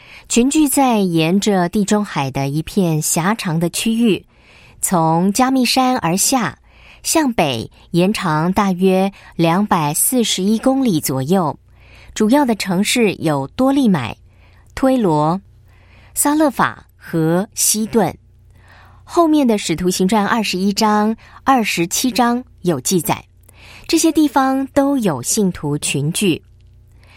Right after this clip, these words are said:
塞浦路斯，也就是原本和合本圣经讲到的翻译地名，叫居比路，是地中海东北角的一个岛屿。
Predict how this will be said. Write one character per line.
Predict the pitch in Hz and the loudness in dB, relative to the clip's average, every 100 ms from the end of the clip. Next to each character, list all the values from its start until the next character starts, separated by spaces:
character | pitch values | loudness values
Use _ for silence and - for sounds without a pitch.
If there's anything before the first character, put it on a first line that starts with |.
| - - - | -20 -20 -16
塞 | - - 320 | -4 -2 0
浦 | 214 | 0
路 | 202 220 | 0 0
斯， | - 220 | 2 2
也 | 190 151 | 2 0
就 | 196 | 0
是 | 196 - 170 | 0 0 0
原 | 170 | 0
本 | 185 151 | 0 -2
和 | - 175 | -4 -4
合 | 196 | -2
本 | 190 170 143 | -2 -2 -2
圣 | - 202 | 0 0
经 | 196 202 214 | 2 2 2
讲 | 170 131 | -2 -4
到 | 147 208 180 | -2 -2 -2
的 | 165 151 143 | -2 -2 -2
翻 | - 226 240 | -2 0 0
译 | |
地 | 208 240 | 2 2
名， | 190 156 160 180 202 | 2 2 2 0 -2
叫 | - 196 165 151 | -2 0 0 -2
居 | - 240 233 | -2 0 0
比 | 165 131 | -2 -4
路， | 139 196 147 - - - - - | 0 0 0 -8 -20 -20 -20 -14
是 | - - 240 | -6 0 0
地 | 208 277 | 2 2
中 | 285 294 | 2 0
海 | - 285 135 | -4 -4 -4
东 | 269 269 285 | 0 0 0
北 | 233 208 | 0 0
角 | 202 156 | 0 -2
的 | 147 147 143 | -2 -4 -2
一 | 190 | -2
个 | 233 | 0
岛 | 190 143 175 | -2 -4 0
屿。 | 170 139 | 0 0